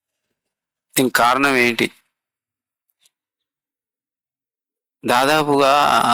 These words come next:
అరవై నుండి డెబ్బై శాతం భార్యాభర్తల బంధాలు విచ్ఛిన్నం అవుతున్నాయి. దీనికి కారణం ఏంటి? ఏంటి అంటే,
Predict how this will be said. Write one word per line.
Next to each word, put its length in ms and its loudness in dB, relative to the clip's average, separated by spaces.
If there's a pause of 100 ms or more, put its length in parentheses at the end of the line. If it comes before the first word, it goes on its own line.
అరవై 300 0
నుండి 300 -2
డెబ్బై 320 -2
శాతం 440 -2 (1600)
భార్యాభర్తల 640 0
బంధాలు 520 -2 (180)
విచ్ఛిన్నం 420 -2
అవుతున్నాయి. 480 -6 (200)
దీనికి 200 -8
కారణం 400 0
ఏంటి? 240 -8 (2000)
ఏంటి 300 0
అంటే, 260 -2